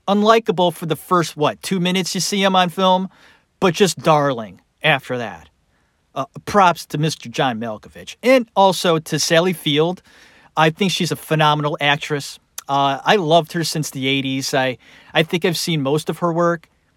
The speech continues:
Um, and Danny Glover. Well done.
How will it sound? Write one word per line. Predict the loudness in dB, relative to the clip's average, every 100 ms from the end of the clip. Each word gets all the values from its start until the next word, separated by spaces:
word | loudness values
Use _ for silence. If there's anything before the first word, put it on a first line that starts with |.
| _ _ -20 -18 -8
Um, | -4 -2 -2 -6 -12 _ _ -12 -6
and | 0
Danny | 0 0 -2
Glover. | -4 -6 -12 -20 -20 -20 -20 -20 _ 2
Well | 4 4
done. | 0 -10 -12 -12 -16